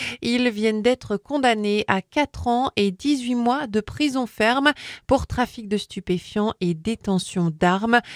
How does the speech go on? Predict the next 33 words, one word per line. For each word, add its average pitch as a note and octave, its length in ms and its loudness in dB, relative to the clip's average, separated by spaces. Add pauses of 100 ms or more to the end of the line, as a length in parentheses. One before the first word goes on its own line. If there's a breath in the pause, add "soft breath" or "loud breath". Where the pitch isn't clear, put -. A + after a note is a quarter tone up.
(180 loud breath)
La G#3+ 160 8
police G#3 480 -2
avait F3+ 200 2
saisi F#3 400 -4
sept - 280 -2
cent A#3+ 280 -4
cinquante G#3 560 -4
cachets F#3+ 360 -4
d'ecstasy, F3+ 640 -2 (340 loud breath)
un D#4 160 4
kilo C4 440 0
de G#3 120 -2
M G#3 220 2
D G#3 100 2
M G3 200 4
A, A3+ 120 0
six C#4 220 -10
fusils A3+ 320 -6
de - 60 -10
chasse, G3 380 -2
deux G#3+ 140 2
fusils F#3+ 380 -2
à D#3 80 0
pompe G#3+ 300 -8
et F#3 60 0
des F3 120 2
vêtements F3+ 380 0
de F3 120 0
luxe G3 460 -2 (120)
pour A#3+ 380 0 (160)
soixante - 640 -4
mille G3+ 180 2
euros. - 360 -4